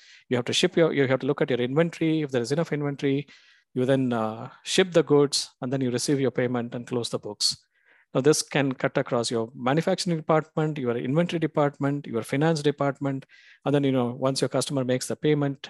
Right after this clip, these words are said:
you again have to close the books. So there are multiple departments involved in a simple process like ordering something. And then, you know, you are actually receiving the payment for that particular order. It takes multiple days.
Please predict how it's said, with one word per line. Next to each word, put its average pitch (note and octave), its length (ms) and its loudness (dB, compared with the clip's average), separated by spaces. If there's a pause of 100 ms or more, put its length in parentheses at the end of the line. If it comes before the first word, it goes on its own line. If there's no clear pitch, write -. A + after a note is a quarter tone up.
(140)
you C#3 260 -4
again B2 220 0
have B2 160 -2
to C3+ 100 -10
close A#2+ 240 -2
the A#2 100 -6
books. A#2+ 260 -6
So E3 180 2
there D#3+ 140 2
are - 20 0
multiple A3 340 0
departments D#3+ 540 -2
involved C#3+ 280 2
in C3+ 120 0
a A#2 40 -2
simple C#3 320 -4
process B2 480 -2
like B2 220 -10 (380)
ordering D3 340 4
something. C3 560 -2 (480)
And A#2+ 160 -2
then, C3 380 0 (140)
you B2+ 100 -2
know, B2 160 -4 (100)
you B2 180 -2
are A#2 140 -2
actually A#2 300 -6
receiving B2+ 340 -4
the A2 80 -4
payment B2 380 -4
for A#2 80 -6
that A2 160 -8
particular - 340 -10
order. C3+ 320 -2 (360)
It - 40 -20
takes C3+ 180 2
multiple B2 360 -2
days. - 440 -8